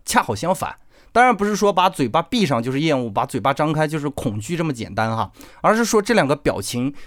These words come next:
面部各个肌肉表现为松弛还是紧张的状态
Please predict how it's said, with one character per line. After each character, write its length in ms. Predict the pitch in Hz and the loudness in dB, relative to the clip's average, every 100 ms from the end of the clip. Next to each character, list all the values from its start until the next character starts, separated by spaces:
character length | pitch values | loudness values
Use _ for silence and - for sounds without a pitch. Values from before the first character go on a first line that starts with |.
| - | -2
面 240 | 247 240 | 4 4
部 160 | 196 226 | 2 -2
各 160 | 233 226 | 0 2
个 140 | 180 | 2
肌 160 | - 220 | 0 2
肉 180 | 233 | 2
表 240 | 160 135 107 | 2 -2 0
现 180 | 202 180 | 0 2
为 80 | |
松 260 | 185 - 254 | 2 2 0
弛 180 | - 135 | 0 0
还 120 | 135 | 0
是 140 | 160 | -2
紧 240 | 175 117 - | -2 -4 -2
张 180 | 165 185 | 0 2
的 60 | |
状 240 | - 202 - | 2 0 0
态 220 | 123 | -6